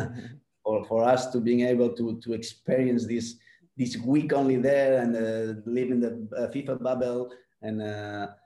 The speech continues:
Speaker 2: and share a little bit with the, the, the, the, the most professional environment that you can find in, in, in modern football. It, it's amazing. It's a massive opportunity and an experience that, uh,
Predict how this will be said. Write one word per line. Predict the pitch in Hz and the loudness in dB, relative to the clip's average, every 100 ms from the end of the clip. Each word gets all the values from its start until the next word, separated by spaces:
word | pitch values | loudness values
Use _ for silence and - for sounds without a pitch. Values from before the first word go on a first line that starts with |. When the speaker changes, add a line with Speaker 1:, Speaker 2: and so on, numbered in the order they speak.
| _ _ | _ _
Speaker 2:
and | 107 104 104 104 101 98 95 | -10 -8 -6 -6 -6 -8 -10
share | - - 127 131 | -10 -2 2 4
a | |
little | 123 123 117 | 4 4 2
bit | 123 117 | 2 0
with | 117 113 | -2 -2
the, | 110 110 107 107 | 0 0 -2 -4
the, | 110 104 110 | -6 -6 -8
the, | 110 104 | -10 -6
the, | 110 107 | -6 -2
the | |
most | 113 113 131 139 - | 2 4 4 4 2
professional | 131 131 127 127 120 | 2 4 2 2 0
environment | 113 113 117 117 117 107 | 0 2 2 2 0 -2
that | 107 107 | -4 -6
you | |
can | 110 107 | -8 -8
find | 104 113 110 | -6 -6 -6
in, | 101 | -8
in, | 107 104 101 | -10 -10 -10
in | 107 104 | -12 -6
modern | 110 113 107 | -4 -2 -4
football. | - 135 123 - - 90 - - _ | -4 -2 -2 -4 -12 -14 -14 -16 _
It, | 90 92 | -16 -12
it's | 107 101 | -10 -6
amazing. | 98 113 113 92 92 | -4 -2 -2 -4 -6
It's | 95 92 | -8 -8
a | 95 | -8
massive | 92 101 110 110 101 | -6 -4 -4 -4 -6
opportunity | 101 98 92 107 107 98 95 | -6 -6 -8 -6 -6 -6 -6
and | 98 | -6
an | 95 - - - _ _ | -8 -12 -16 -16 _ _
experience | - - - 110 107 | -20 -18 -6 -4 -2
that, | 98 95 | -4 -4
uh, | 98 98 98 | -4 -4 -4